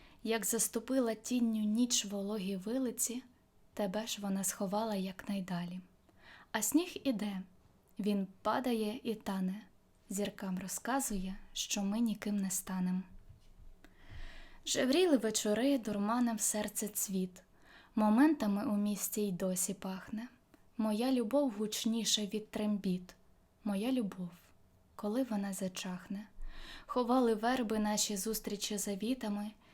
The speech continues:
з-під хмар конфузно виглядали зорі. Хтось шукає кохання століттями, а мені б тільки очі прозорі. Для кого ти місяцю світиш? Для кого сяють стожари? Для чого ховали за вітами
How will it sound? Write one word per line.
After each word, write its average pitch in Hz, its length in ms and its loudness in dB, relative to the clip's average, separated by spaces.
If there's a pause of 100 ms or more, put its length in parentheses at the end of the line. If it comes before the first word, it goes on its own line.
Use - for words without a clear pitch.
(180)
з-під - 320 -6
хмар 214 460 -4
конфузно 202 600 -4
виглядали 202 640 -2
зорі. 190 480 -4 (580)
Хтось - 440 -2
шукає 214 420 2
кохання 208 540 -2
століттями, 185 840 -2 (600)
а 226 80 2
мені 220 300 8
б 269 60 -10
тільки 233 340 0
очі 190 340 0
прозорі. 185 640 -2 (680)
Для 262 160 6
кого 269 280 4
ти 202 160 2
місяцю 196 460 0
світиш? 190 800 -4 (360)
Для 208 240 2
кого 202 280 -2
сяють 196 360 -4
стожари? 214 640 -4 (600)
Для 226 180 2
чого 185 460 0
ховали 190 500 0
за 202 240 -2
вітами 196 500 -2